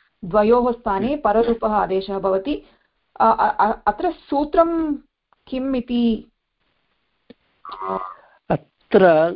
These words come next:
Speaker 2: महोदयः अपि पूर्णतया न दत्तवान्। अ, केवलम् अत्र ओमाङ्गोश्च इति सूत्रं दत्तवान् किल?
Speaker 1: हम्म।
Speaker 2: पुस्तके शिवाय, शिवाय योगः ॐ नमः इति दत्तमस्ति।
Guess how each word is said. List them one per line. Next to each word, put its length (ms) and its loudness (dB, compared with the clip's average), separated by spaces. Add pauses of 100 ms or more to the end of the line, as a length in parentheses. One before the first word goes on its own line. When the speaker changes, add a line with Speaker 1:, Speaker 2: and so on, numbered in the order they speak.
(120)
Speaker 2:
महोदयः 1120 -2
अपि 680 -6
पूर्णतया 580 0
न 80 -8
दत्तवान्। 840 -4 (140)
अ, 260 -12 (160)
केवलम् 640 2 (140)
अत्र 640 -2 (120)
ओमाङ्गोश्च 1000 -2
इति 300 -2
सूत्रं 560 -4
दत्तवान् 600 -2
किल? 220 -4
Speaker 1:
हम्म। 840 -6
Speaker 2:
पुस्तके 460 2
शिवाय, 840 0 (100)
शिवाय 800 -2
योगः 600 -4 (140)
ॐ 360 2 (240)
नमः 460 -4
इति 200 -4
दत्तमस्ति। 720 -4